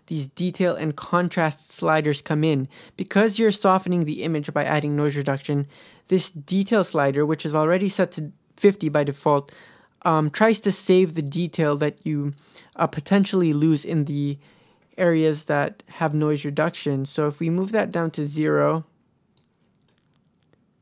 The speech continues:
um, you lo-, you can see that in this area right here especially, it does get a little bit soft, but as you move it to the right, it does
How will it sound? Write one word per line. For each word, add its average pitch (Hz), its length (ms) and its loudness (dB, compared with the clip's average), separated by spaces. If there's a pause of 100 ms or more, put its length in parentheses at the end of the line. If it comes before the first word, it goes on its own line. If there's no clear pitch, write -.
(1300)
um, 151 540 2
you 170 120 2
lo-, 180 220 0 (320)
you 175 140 -2
can 190 160 2
see 202 240 0
that 175 320 2 (1000)
in 180 120 2
this 202 200 2
area 165 320 2
right 160 180 2
here 165 220 0
especially, 151 800 -4 (2750)
it 170 160 -2
does 196 240 4
get 180 260 2
a 175 100 -2
little 165 220 2
bit 156 180 -2
soft, 170 460 0
but 151 300 -4
as 160 180 -2
you 170 80 2
move 180 220 2
it 196 100 -2
to 185 100 -4
the 156 140 2
right, 160 260 2
it 160 200 -6
does 180 240 2